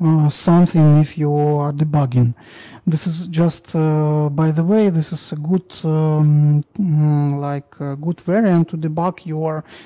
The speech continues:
test cases, uh, here. So you can, um, mm, see like this your information, or, uh, or, um, I'm sorry. So it is, uh, it,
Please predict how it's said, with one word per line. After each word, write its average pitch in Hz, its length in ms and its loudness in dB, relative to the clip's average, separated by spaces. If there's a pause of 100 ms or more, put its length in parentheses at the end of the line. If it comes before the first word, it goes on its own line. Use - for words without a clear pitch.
(100)
test - 240 -2
cases, 143 540 0 (640)
uh, 175 160 -2
here. 131 400 0
So 170 300 0
you 185 140 2
can, 170 420 4
um, 147 880 4
mm, 143 360 2
see 165 380 2
like 151 340 -2
this 247 340 -2
your 226 240 2
information, 214 800 4 (440)
or, 196 520 2
uh, 170 380 -4
or, 170 440 -2 (320)
um, 151 380 2
I'm 143 160 2
sorry. 131 520 0
So 156 320 0
it 170 160 -6
is, - 380 -6
uh, 160 280 -4
it, 165 180 -10